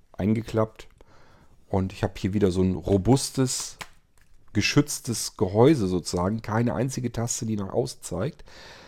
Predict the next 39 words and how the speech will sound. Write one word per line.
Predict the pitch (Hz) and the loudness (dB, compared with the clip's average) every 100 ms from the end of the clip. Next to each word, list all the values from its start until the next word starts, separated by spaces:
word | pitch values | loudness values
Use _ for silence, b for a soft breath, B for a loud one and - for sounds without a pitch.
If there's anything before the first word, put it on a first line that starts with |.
| B | B
Das | - - | 0 2
heißt, | 107 120 - - | 2 2 -2 -2
äh, | 107 | 0
wenn | 110 | 2
ich | 107 | 0
das | 123 117 | 0 2
jetzt | 143 131 | 0 2
in | |
den | 113 | 2
Rucksack | 98 123 - 156 - | 4 2 2 -4 -4
tue, | - 156 151 | -2 0 2
hier | 151 127 120 | -2 -2 -4
ist | - - | -4 -4
jetzt | 123 - | -4 -2
nichts, | 113 117 - - - | -2 -2 -4 -14 -6
was | 107 107 - | -4 -4 -8
irgendwie, | - 113 113 - 110 110 110 110 b b b b b - - | -6 -4 -4 -4 -2 0 -2 -6 b b b b b -16 -6
ähm, | 98 101 98 98 98 92 - _ _ _ - - - _ _ - _ _ - | -2 0 0 0 -2 -6 -16 _ _ _ -20 -20 -20 _ _ -20 _ _ -6
ja, | 107 95 | -2 2
wo | 98 | 4
jetzt | 98 - | 2 0
irgendwie | 104 98 104 95 - - - | -2 0 -2 -2 -4 -16 -20
Dreck | - 90 - - 131 - - | -18 -14 -4 2 2 0 -14
hier | - 95 87 | -4 -2 -2
rankommen | 87 78 85 82 | -4 -6 -8 -6
könnte. | 87 82 85 B B - | -4 -4 -6 B B 0
Das | 98 | 0
ist | 139 147 | 2 2
also | 131 123 | 2 2
auch | 117 | 2
so, | - 117 160 | 4 4 4
ich | 151 - | 2 -2
kann | 127 | 2
hier, | 131 117 - - - | 4 2 0 -10 -4
wenn | 113 120 | 2 2
ich | - | 0
die | - 104 | -8 -8
Schmalseiten | - - 131 170 117 95 - 85 | -4 4 6 6 6 4 4 -4
fühle, | - 110 92 78 | -2 2 2 0